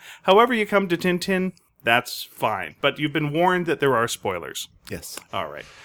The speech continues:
Speaker 1: So, uh, let's get started, uh, as we normally do, with a little bit of context. So everyone, please,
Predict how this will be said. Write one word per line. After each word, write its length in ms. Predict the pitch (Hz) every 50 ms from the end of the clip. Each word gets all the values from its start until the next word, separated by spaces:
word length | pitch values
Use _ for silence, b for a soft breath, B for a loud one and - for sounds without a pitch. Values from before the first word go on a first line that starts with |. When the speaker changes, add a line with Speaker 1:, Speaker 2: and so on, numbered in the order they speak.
| B B
Speaker 1:
So, 300 | - - - 196 151 117 -
uh, 260 | - 135 131 131 127
let's 300 | 131 139 151 170 175 -
get 180 | - - 165 170
started, 500 | - - - 170 170 190 214 254 233 -
uh, 400 | - 131 127 123 120 120 117 117 -
as 200 | 120 131 131 - -
we 100 | 131 127
normally 380 | 123 127 139 143 143 143 135
do, 180 | 117 135 143 175
with 140 | 180 151 131
a 40 |
little 220 | 123 117 127 120 120
bit 100 | 120 110
of 100 | - -
context. 640 | - 147 139 151 151 - - 202 226 - - - -
So 160 | - 139 113
everyone, 400 | - - 151 160 160 156 151 143
please, 440 | - - 180 175 185 202 208 208 -